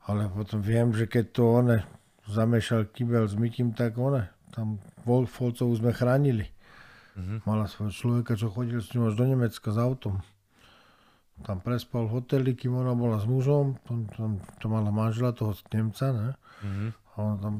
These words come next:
Speaker 1: celý čas bola, ko-, koľko tam bola aj týždeň. <clears throat> Došla zase sem. <clears throat> Takže neviem o tom, že by one sa dohodli, že, akože to je blbosť. Keď od-,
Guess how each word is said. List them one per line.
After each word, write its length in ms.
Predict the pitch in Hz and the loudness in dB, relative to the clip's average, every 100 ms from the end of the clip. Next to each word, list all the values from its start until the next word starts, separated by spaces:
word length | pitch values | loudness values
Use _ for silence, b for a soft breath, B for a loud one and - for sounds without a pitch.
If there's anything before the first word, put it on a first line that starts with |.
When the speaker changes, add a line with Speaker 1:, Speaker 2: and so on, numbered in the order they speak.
| 104 | -6
Speaker 1:
celý 260 | - 104 104 | -6 -6 -6
čas 240 | 120 123 | -6 -6
bola, 320 | 123 123 92 | -4 -6 -8
ko-, 240 | - 98 101 | -10 -10 -8
koľko 300 | 104 107 104 | -8 -8 -6
tam 220 | 104 101 | -6 -6
bola 160 | 107 104 | -6 -8
aj 80 | 98 | -8
týždeň. 400 | 117 110 95 92 b b 87 - - | -10 -8 -8 -8 b b -20 -18 -2
<clears throat> 240 | 143 131 98 | 0 0 -2
Došla 300 | 107 - 107 107 | -6 -8 -6 -6
zase 180 | 95 90 | -8 -6
sem. 280 | 120 127 135 123 B B B B B B | -2 0 -2 -6 B B B B B B
<clears throat> 560 | _ _ _ 139 135 | _ _ _ 0 0
Takže 240 | 104 95 104 | -2 -4 2
neviem 300 | 123 170 170 | 6 6 6
o 140 | 135 | 4
tom, 160 | 135 127 | 2 0
že 140 | 110 | 0
by 140 | 113 117 | 0 0
one 320 | 120 127 120 - B B B B B B B _ - 104 - | 2 2 0 -4 B B B B B B B _ -20 -18 -18
sa 220 | - 98 | -10 -6
dohodli, 480 | 95 113 123 110 113 | 0 2 4 4 2
že, 400 | 107 113 110 98 - | 4 4 4 0 -8
akože 280 | 107 - 104 | -10 -6 -4
to 100 | 110 | 0
je 80 | 117 | 2
blbosť. 440 | 139 139 120 - - - - - - 98 - - | 4 4 2 -2 -14 -20 -20 -20 -14 -14 -14 -8
Keď 140 | 95 | -6
od-, 300 | 104 101 - | -6 -8 -10